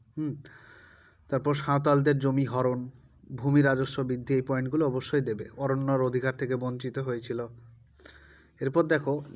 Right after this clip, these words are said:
জাতীয়তা বিকাশে অবনীন্দ্রনাথ ঠাকুরের ভারত মাতা চিত্রের ভূমিকা, এটা স্কুল বোর্ডের এসেছিল, তোমাদের না আসার সম্ভাবনা খুবই,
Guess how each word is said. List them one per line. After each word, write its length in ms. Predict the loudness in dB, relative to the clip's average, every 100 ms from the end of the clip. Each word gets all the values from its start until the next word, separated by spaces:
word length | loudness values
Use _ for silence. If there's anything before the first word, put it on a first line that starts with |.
| -6
জাতীয়তা 1120 | 0 0 -2 0 6 8 6 2 -14 _ 2 2
বিকাশে 540 | 2 2 0 2 0 -2
অবনীন্দ্রনাথ 760 | -4 2 2 2 0 0 -2 -2
ঠাকুরের 300 | -6 0 0
ভারত 340 | 2 0 0
মাতা 220 | -4 -4 -4
চিত্রের 500 | -4 -12 2 2 4
ভূমিকা, 480 | 2 2 2 0 -2 -16 -10 -4
এটা 160 | -2
স্কুল 280 | -2 4 4
বোর্ডের 280 | 6 4 4
এসেছিল, 400 | 2 0 -4 -2
তোমাদের 360 | 0 2 2 2
না 140 | 2
আসার 200 | 0 -4
সম্ভাবনা 600 | -4 -4 -4 -4 -4 -4
খুবই, 340 | -6 -4 -4